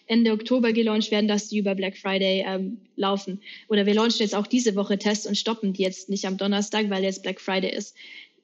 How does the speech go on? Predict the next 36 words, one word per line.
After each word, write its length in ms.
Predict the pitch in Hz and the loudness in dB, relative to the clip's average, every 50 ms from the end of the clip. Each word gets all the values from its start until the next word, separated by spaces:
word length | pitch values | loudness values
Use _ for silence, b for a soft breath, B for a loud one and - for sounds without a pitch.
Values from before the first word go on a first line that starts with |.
| _ _ | _ _
Mein 180 | 226 214 226 247 | 0 2 4 4
ganz, 260 | 302 349 392 381 - - - - | 2 2 0 0 -2 -6 -4 -2
mein 180 | 220 233 233 | 0 2 2
ganz, 220 | 240 277 294 285 285 | 4 2 2 2 2
äh, 320 | 254 240 233 226 220 226 226 B B - | 2 4 4 2 2 0 -2 B B 0
normaler 380 | 226 220 233 254 285 254 220 - | 2 4 4 6 4 4 2 2
Take 300 | - 254 285 302 - - | 2 2 2 2 0 -2
für 160 | - 247 214 | 0 0 2
diese 480 | 214 233 226 226 233 220 214 214 208 | 4 2 4 4 4 4 4 4 2
Thematik 500 | 208 214 220 214 208 233 277 269 254 214 | 2 2 2 2 4 2 2 2 2 2
ist 160 | 226 220 220 214 | 0 0 0 0
einfach, 380 | 202 214 208 - 233 240 247 240 B B B B B B | 0 0 2 2 0 0 0 -2 B B B B B B
okay, 320 | 226 202 - 254 302 294 | -2 2 2 4 4 4
überlegt 420 | 240 226 220 220 233 247 247 240 | 4 4 4 4 4 2 2 0
euch 160 | 311 302 277 - | 0 0 0 0
mal, 260 | 277 285 294 302 294 302 B B B | 2 2 2 0 0 -4 B B B
wir 100 | - 220 | 0 0
testen 380 | 214 240 247 254 247 - 240 226 | 2 2 0 0 0 0 2 2
dieses 400 | 220 233 226 214 233 220 208 - | 4 2 2 2 0 0 -2 0
Feature 400 | - 262 277 277 - 269 262 254 | 0 0 0 2 2 0 2 2
im 140 | 226 214 208 | 2 2 0
Februar, 540 | - - 240 269 254 247 302 330 339 339 294 | 2 2 0 0 0 -2 -2 -2 0 0 0
das 240 | 247 220 - - - 233 226 | 0 -2 -4 -10 -12 -6 -2
Feature 300 | - 277 269 - 285 254 | -2 -2 0 0 0 0
läuft 260 | 240 226 233 226 - | 2 0 0 -2 -4
von 160 | - 226 220 | -4 -2 -2
Februar 460 | 214 - 240 262 247 240 240 226 220 208 | 0 2 0 0 0 0 0 0 0 0
bis 240 | 208 202 196 - | 0 -2 -2 -2
März. 480 | - 196 196 202 269 392 - - - b b b b b b b _ | -2 0 2 2 0 0 -2 -6 -14 b b b b b b b _
Das 120 | - 220 - | -8 0 0
Feature 300 | 320 320 - 302 254 247 | 0 2 2 2 2 4
wird 100 | 262 240 | 4 4
ja 80 | 226 | 4
dann 140 | 226 220 226 | 4 2 2
einfach 320 | - 220 240 226 233 220 | 2 2 2 2 2 0
implementiert 800 | - 233 233 220 240 214 208 196 196 190 - 277 285 320 - - | 2 2 2 2 2 2 2 2 0 0 0 0 0 0 -2 -4